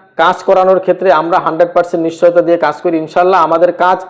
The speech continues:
অনেক ভালো এবং আমাদের অফিসটা যমুনা ফিউচার পার্কের পাশে, যেখানে ফিঙ্গার দিতে হয়,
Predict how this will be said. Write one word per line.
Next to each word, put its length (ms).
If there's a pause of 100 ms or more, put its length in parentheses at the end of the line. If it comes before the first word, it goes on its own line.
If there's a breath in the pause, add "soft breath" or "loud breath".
(540 loud breath)
অনেক 400
ভালো 280
এবং 280
আমাদের 340
অফিসটা 440
যমুনা 360
ফিউচার 320
পার্কের 240
পাশে, 340
যেখানে 300
ফিঙ্গার 340
দিতে 180
হয়, 180